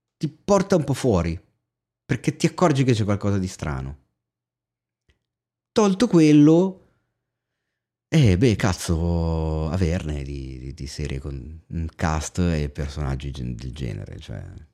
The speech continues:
veramente figa. Anche perché in ogni puntata, quando parlavamo dell'evoluzione di Spider-Man, che ancora pare che non lo abbiano fatto evolvere in cinque sei film, ecco, qua invece, eh, alla, al termine di, della,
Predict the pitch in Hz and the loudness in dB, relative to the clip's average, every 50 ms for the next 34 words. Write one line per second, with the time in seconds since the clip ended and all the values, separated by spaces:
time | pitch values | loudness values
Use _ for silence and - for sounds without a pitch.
0 | _ _ _ _ _ _ _ _ _ _ _ - 78 78 95 113 - 110 90 - | _ _ _ _ _ _ _ _ _ _ _ -6 -2 2 2 2 2 0 -2 -2
1 | 95 82 69 60 67 - - _ _ _ _ _ 107 104 107 92 104 101 104 107 | -4 -4 -4 -6 -8 -12 -16 _ _ _ _ _ -4 -2 0 2 2 4 4 6
2 | 127 139 135 - - 117 107 - 123 123 131 131 - 143 135 139 147 160 - _ | 6 6 4 4 4 2 2 4 4 4 4 4 4 4 4 4 4 0 -4 _
3 | _ _ _ _ _ _ _ _ _ _ _ _ _ _ _ _ _ - 98 101 | _ _ _ _ _ _ _ _ _ _ _ _ _ _ _ _ _ 2 2 2
4 | 92 - 92 95 98 101 107 101 95 95 92 90 85 90 90 90 - - - 98 | 4 4 2 4 4 4 4 6 6 6 4 4 4 4 2 2 2 2 2 4
5 | 98 90 78 73 - 80 69 65 65 67 62 64 71 73 78 85 98 104 104 - | 4 2 2 0 -2 -2 -2 -2 -2 -4 -4 -2 -2 -2 -2 -2 -2 -4 -4 -6
6 | - 85 78 67 73 87 85 - - 90 90 90 87 80 - - 90 85 85 85 | -4 -4 -2 -2 -2 -4 -4 -2 0 0 2 2 2 0 -2 -2 0 2 2 2
7 | 82 - 85 82 82 82 80 80 82 82 80 80 85 87 - - 82 78 82 85 | 2 0 0 0 2 2 2 0 0 0 0 -2 -2 -4 -4 -4 -4 -2 0 0
8 | 85 80 76 82 80 80 78 64 69 80 85 82 82 82 82 80 80 - - 82 | 0 0 0 0 0 0 0 -2 0 0 0 0 0 0 -2 -2 -4 -4 -6 -6
9 | 78 - 85 - - 78 73 - 73 71 64 65 73 85 117 - _ _ _ _ | -4 -4 -4 -4 -4 -6 -6 -6 -6 -6 -6 -6 -6 -6 -6 -8 _ _ _ _
10 | _ _ _ _ _ _ _ _ _ _ _ _ _ _ _ - 151 120 - - | _ _ _ _ _ _ _ _ _ _ _ _ _ _ _ -2 0 0 0 -2
11 | 92 - 143 139 135 123 143 131 - 147 131 131 123 110 104 98 92 92 92 92 | 0 4 6 6 6 6 6 4 4 6 6 6 6 6 6 4 4 4 4 4
12 | 92 90 90 90 90 95 98 98 95 95 95 - 104 101 104 - 143 143 143 147 | 4 4 4 4 4 4 4 4 4 4 2 0 0 0 2 2 4 6 6 6
13 | 143 139 135 123 120 123 123 - - 98 107 110 110 113 110 92 | 6 6 6 6 6 4 4 2 0 -2 0 2 4 4 4 2